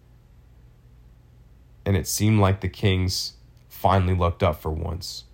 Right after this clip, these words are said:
They drafted Matt, Marvin Bagley with the fourth pick a couple years back.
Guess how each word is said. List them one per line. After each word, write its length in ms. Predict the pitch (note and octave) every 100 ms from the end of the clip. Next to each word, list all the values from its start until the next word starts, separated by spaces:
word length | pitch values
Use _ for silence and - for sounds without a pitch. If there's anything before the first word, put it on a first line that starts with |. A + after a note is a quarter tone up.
| - - - - - - - - -
They 100 | F2
drafted 560 | E2+ F#2+ E2+ F2 F#2 E2+
Matt, 360 | F2+ E2+ - -
Marvin 400 | F2+ F2 E2+ D#2+
Bagley 360 | E2+ E2 F2+
with 100 | F2+
the 80 | E2+
fourth 360 | - E2+ E2+ -
pick 160 | F#2
a 60 | F#2+
couple 260 | F#2+ F#2
years 220 | F2 D#2+ D#2+
back. 480 | F2 F2 E2+ -